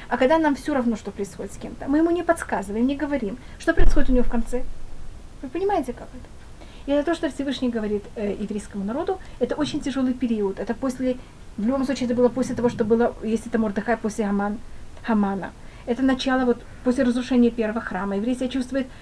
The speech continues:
что их взяли и выгнали, бросили. Понимаете, им очень тяжело. И тогда вот Всевышний говорит, наоборот, "Я вас люблю, а Исава я не люблю, поэтому я ему даже не подсказываю, а конец его будет полным уничтожением".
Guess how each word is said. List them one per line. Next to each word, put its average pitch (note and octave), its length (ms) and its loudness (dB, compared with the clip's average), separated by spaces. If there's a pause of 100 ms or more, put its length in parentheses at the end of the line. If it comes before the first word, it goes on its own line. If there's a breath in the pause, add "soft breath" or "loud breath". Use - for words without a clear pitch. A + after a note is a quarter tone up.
(140 loud breath)
что - 140 0
их B3 80 0
взяли B3+ 280 4
и B3 40 4
выгнали, A3 500 0
бросили. A3+ 600 0
Понимаете, B3+ 260 -2
им A#3 140 4
очень C#4 260 -2
тяжело. G#4 440 0 (340 loud breath)
И E4 120 0
тогда C#4+ 240 2
вот C#4 140 -2
Всевышний B3+ 340 -2
говорит, C4+ 280 -4 (260)
наоборот, B3 280 0 (100)
"Я A3+ 120 0
вас G#3+ 220 -6
люблю, E4+ 340 2 (300 loud breath)
а A3 160 4
Исава D4 300 0
я D#4 100 0
не D#4+ 100 0
люблю, F4+ 200 2
поэтому D#4+ 240 0
я D#4+ 60 2
ему D#4+ 140 2
даже D4+ 160 0
не D#4 100 -2
подсказываю, C#4+ 640 -2 (260 loud breath)
а B3 80 -2
конец D4+ 300 0
его B3+ 100 4
будет D#4 180 2
полным A#3+ 300 4
уничтожением". - 460 -8